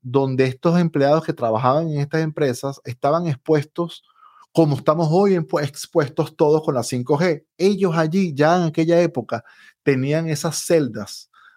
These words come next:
de que hoy tenemos de cinco G, las tenían esas repetidoras dentro de las oficinas porque ellos tenían que todo el tiempo hablar por el teléfono celular. Entonces ella tiene una condición donde se sentía muy cansada todo el tiempo, muy fatigada, unos jaquecas increíbles,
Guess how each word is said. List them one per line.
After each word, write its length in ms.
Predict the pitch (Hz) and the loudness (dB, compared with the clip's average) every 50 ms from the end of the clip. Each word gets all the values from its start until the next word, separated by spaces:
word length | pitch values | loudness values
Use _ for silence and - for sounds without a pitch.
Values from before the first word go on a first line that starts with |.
| _ - | _ -4
de 380 | 120 127 127 123 123 123 123 123 | 0 2 4 4 4 2 0 -2
que 140 | - 127 123 | 0 2 4
hoy 180 | 123 139 143 | 4 4 4
tenemos 320 | 143 160 151 160 160 160 160 | 2 0 0 2 2 2 2
de 80 | 147 | 2
cinco 320 | 120 131 151 147 147 160 160 | 2 0 -2 0 0 0 2
G, 180 | 165 165 156 | 2 2 0
las 200 | 139 127 117 - | 0 -2 -6 -4
tenían 280 | - 123 120 127 135 151 | -4 -4 -2 -2 -2 -2
esas 220 | 147 - 165 147 | -2 -2 -2 0
repetidoras 800 | 156 160 147 151 - 127 127 - 123 120 135 156 156 143 127 113 110 | 0 0 0 2 0 -2 0 0 0 2 2 2 2 2 0 -2 0
dentro 420 | 110 143 160 170 160 151 - 139 131 | 0 0 2 2 -2 -2 -2 0 0
de 80 | 123 | 0
las 100 | 123 113 | 2 0
oficinas 520 | 117 117 110 117 110 - - 151 139 120 110 | -2 -2 -2 -4 -6 -2 -2 -2 -2 -2 -2
porque 240 | - 117 107 113 120 | -2 -4 -2 0 -2
ellos 100 | 127 123 | -2 -2
tenían 220 | - 131 131 135 | -2 -4 -4 -2
que 100 | 147 131 | -4 -4
todo 220 | 127 - 160 170 | 0 2 2 2
el 80 | 165 151 | 2 2
tiempo 260 | - 165 156 147 - | 0 0 0 2 0
hablar 220 | 117 113 110 110 - | 2 2 2 0 0
por 140 | - 120 | 0 -2
el 60 | 110 - | -2 0
teléfono 400 | - 98 98 95 - 107 110 101 | -2 -4 -4 -4 -4 -6 -8 -8
celular. 380 | - 98 - - - - _ _ _ _ - - - - | -8 -8 -12 -12 -12 -14 _ _ _ _ -20 -20 -20 -16
Entonces 300 | - - - 165 165 214 | -6 0 0 2 4 4
ella 140 | 202 214 214 | 4 4 4
tiene 180 | 208 208 190 196 | 4 4 2 2
una 80 | 202 | 4
condición 640 | 196 202 185 175 165 - - 170 160 160 170 175 - _ - - - _ _ | 4 2 2 2 0 2 2 2 2 2 0 -4 -6 _ -20 -20 -20 _ _
donde 240 | - 151 147 147 143 | 2 2 4 4 2
se 120 | 123 127 | 0 0
sentía 360 | 131 135 131 123 147 151 160 165 | -2 -2 -2 0 2 2 2 2
muy 300 | 151 135 147 170 190 - | 2 2 0 0 0 0
cansada 520 | 190 190 170 160 - 160 156 156 151 147 | -2 -4 -4 -4 -2 0 2 2 0 0
todo 140 | - 151 143 | 0 -2 -2
el 100 | 143 131 | -2 -2
tiempo, 440 | - 123 107 104 98 - - - - | -4 -6 -6 -6 -8 -12 -16 -18 -12
muy 300 | - 120 127 151 190 190 | -6 0 2 2 2 2
fatigada, 720 | 185 - 175 165 170 160 143 127 113 98 82 90 95 - - | 2 0 -2 0 0 -2 0 0 0 0 0 0 -2 -4 -4
unos 260 | 127 135 151 160 147 | -4 0 0 0 0
jaquecas 540 | 135 147 127 123 - 139 131 127 - 147 143 | 0 -2 -2 -2 -2 -4 -4 -2 -2 -2 0
increíbles, 840 | 147 147 143 143 143 143 131 113 107 98 98 101 104 104 - - | 0 -2 -2 0 2 2 2 2 0 -2 -4 -6 -8 -10 -12 -18